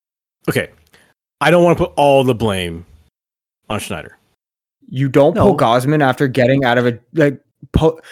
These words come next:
Speaker 2: no, no, no, like, bases
Speaker 1: I, no,
Speaker 2: loaded.
Speaker 1: I'm with you. I'm with you. I'm just saying I don't put all of that blame
Speaker 2: No, no,
Speaker 1: on
Speaker 2: no.
Speaker 1: him.
Speaker 3: No.
Speaker 2: But that, that, that was the game change, because he worked himself out of that jam. He had the momentum. You let him, you let him at least try and attempt to finish the inning with that batter.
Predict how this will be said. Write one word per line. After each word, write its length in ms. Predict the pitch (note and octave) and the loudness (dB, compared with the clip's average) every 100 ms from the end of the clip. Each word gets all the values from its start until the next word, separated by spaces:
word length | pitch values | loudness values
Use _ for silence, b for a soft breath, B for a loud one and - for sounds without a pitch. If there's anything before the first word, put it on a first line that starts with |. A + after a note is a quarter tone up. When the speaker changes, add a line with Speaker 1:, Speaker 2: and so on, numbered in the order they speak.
| B B B | B B B
Speaker 2:
no, 160 | D#3 D#3 | 2 4
no, 80 | |
no, 160 | D3 C3 | 4 2
like, 300 | B2 D3 C3+ | 2 2 2
bases 340 | - D#3+ F3+ G3+ | 0 2 2 2
Speaker 1:
I, 40 | |
no, 100 | C#3+ | 4
Speaker 2:
loaded. 220 | D3 F#3+ D3+ - | 4 4 0 0
Speaker 1:
I'm 60 | |
with 180 | G#3 A#3+ | 0 2
you. 140 | G3 E3 | 0 2
I'm 160 | D#3 F3 | 2 2
with 160 | G#3+ | 2
you. 100 | E3+ | 2
I'm 100 | D3+ | 2
just 140 | D#3 E3 | 2 2
saying 140 | F3 | 2
I 80 | D3 | 2
don't 160 | D#3+ | 2
put 160 | - E3 | 0 -4
all 240 | - F3 F#3 | 2 4 2
of 200 | D3+ C3+ | 0 -2
that 200 | C#3 B2+ | -2 0
blame 200 | B2+ E3 | 2 4
Speaker 2:
No, 80 | E3 | 4
no, 60 | |
Speaker 1:
on 60 | D#3 | 2
Speaker 2:
no. 60 | |
Speaker 1:
him. 120 | C#3+ B2+ | 2 2
Speaker 3:
No. 160 | D#3 | 2
Speaker 2:
But 160 | C#3+ - | -2 0
that, 360 | C#3+ D3 F3+ C3+ | 0 2 0 0
that, 380 | D3 F3 D3 | 2 2 0
that 240 | C#3 C3+ G3 | 0 2 2
was 160 | G3+ | 0
the 80 | E3 | 0
game 320 | C#3+ C3 C#3 | 0 2 2
change, 300 | C#3 B2 A#2 | 2 -2 -4
because 300 | G#2 C3+ D3 | -2 0 0
he 220 | C3+ E3 E3 | 0 -2 0
worked 320 | B2+ D#3 D#3+ | 2 2 2
himself 340 | G3 E3+ F#3 | -2 2 2
out 180 | A#2+ B2+ | 2 0
of 60 | C#3 | 2
that 200 | C#3 C3 | 2 2
jam. 260 | A#2+ B2 | 0 0
He 140 | C#3+ C#3+ | 0 -2
had 280 | A2+ B2+ D3+ | 0 0 2
the 60 | |
momentum. 680 | F3 C#3+ A2+ A#2 D3+ F3 G#3+ B B _ _ _ _ _ _ - | 2 2 0 -2 0 0 0 B B _ _ _ _ _ _ -6
You 200 | D3+ C#3 | -2 2
let 260 | C#3+ C#3+ | 4 6
him, 200 | D#3+ D#3+ - | 4 0 -4
you 240 | - D#3 D3 | -6 -4 2
let 200 | D3 C#3+ | 2 4
him 220 | E3 E3 C#3 | 2 0 0
at 200 | C#3 C#3 | -2 0
least 280 | C#3 C3+ | 0 -2
try 180 | - C3+ | -2 -2
and 80 | C#3 | -2
attempt 440 | C3+ - C3 D3 - | -4 -4 -2 -2 -4
to 80 | C3 | -6
finish 340 | - C3+ C3 | -2 0 0
the 140 | C3 | 0
inning 200 | A#2+ C#3 | 0 2
with 120 | C3+ B2 | 0 0
that 220 | A#2+ A#2+ | -2 -2
batter. 400 | A2+ A2 D#2+ | -2 -2 -4